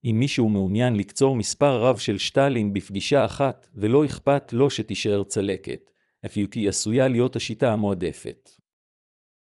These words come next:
מצד שני, למי שרוצה תוצאה נטולת צלקות, ויש לו מוכנות למספר מפגשים טיפוליים, פיו יכול להתאים יותר.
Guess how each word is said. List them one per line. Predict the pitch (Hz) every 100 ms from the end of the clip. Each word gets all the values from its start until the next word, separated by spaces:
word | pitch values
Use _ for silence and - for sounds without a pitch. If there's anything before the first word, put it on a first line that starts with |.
| _
מצד | 101 92 131 135
שני, | - 92 87 87 - _ _
למי | 101 113 127
שרוצה | 117 101 - 139
תוצאה | 127 - 127
נטולת | 135 120 120 127 120
צלקות, | - 117 107 - 87 - _ _ _ _ _ -
ויש | 98 117 -
לו | 139
מוכנות | 120 - 110 127 110
למספר | 98 95 - 139
מפגשים | 117 - 104 - 143 135
טיפוליים, | 127 - 107 95 82 64 58 _ _ _ _
פיו | - 127
יכול | 107 - 147
להתאים | 135 101 - 104
יותר. | 92 82 67 62